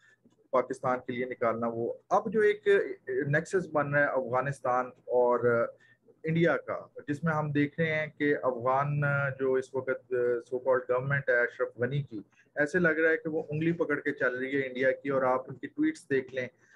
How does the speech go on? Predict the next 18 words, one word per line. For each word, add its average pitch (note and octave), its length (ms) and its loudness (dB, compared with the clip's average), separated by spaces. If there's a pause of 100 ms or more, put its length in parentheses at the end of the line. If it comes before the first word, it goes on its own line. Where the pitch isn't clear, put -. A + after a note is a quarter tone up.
(160)
ये D3 120 4
वो D3 220 2
मुशरिकीन C#3+ 800 -2
जो C3+ 540 2
सैकड़ों C#3+ 440 -4
बुतों D3 280 -4
की C#3 100 -10
पूजा C3 280 0
करते B2+ 340 0
हैं, A#2+ 80 -2
उनके C#3 520 -4
इतने D3 300 -4
बड़े C3 220 2
वफादार B2+ 540 2
अपने D3 220 -2
आप C3 240 -2
को C3 60 -6
साबित B2 300 -4